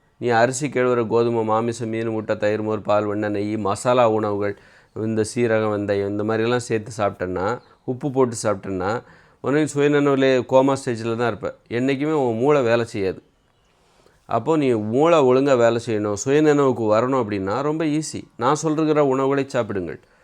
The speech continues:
அஹ், அரு-, காய்கறிகள், பழங்கள், கீரைகள், கிழங்குகள், பயிர்கள், பருப்புகள், கடலைகள், காளான், இலைத்தலைகள், இந்த உணவுகளை மட்டும் உப்பு சேர்க்காம சாப்பிடுங்க. மசாலா சேர்க்கக்கூடாது, அது மருந்து. மருந்து வேறு, உணவு வேறு.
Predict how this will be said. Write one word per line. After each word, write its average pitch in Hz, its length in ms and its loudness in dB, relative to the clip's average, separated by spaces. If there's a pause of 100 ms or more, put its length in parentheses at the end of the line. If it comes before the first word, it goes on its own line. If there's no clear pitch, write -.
(400)
அஹ், 107 240 0
அரு-, 104 480 4
காய்கறிகள், 120 540 4
பழங்கள், 113 420 0
கீரைகள், 117 460 -2
கிழங்குகள், 113 460 -2
பயிர்கள், 110 420 0
பருப்புகள், 113 540 -2
கடலைகள், 110 520 -2
காளான், 113 400 2
இலைத்தலைகள், 113 600 0 (340)
இந்த 147 340 4
உணவுகளை 135 380 2
மட்டும் 117 300 -2
உப்பு 117 240 -4
சேர்க்காம 113 500 -4
சாப்பிடுங்க. 98 420 -2
மசாலா 123 400 0
சேர்க்கக்கூடாது, 101 600 -4 (260)
அது 104 220 -4
மருந்து. 107 420 0 (380)
மருந்து 113 300 -2
வேறு, 127 300 2
உணவு 107 280 -2
வேறு. 101 280 -2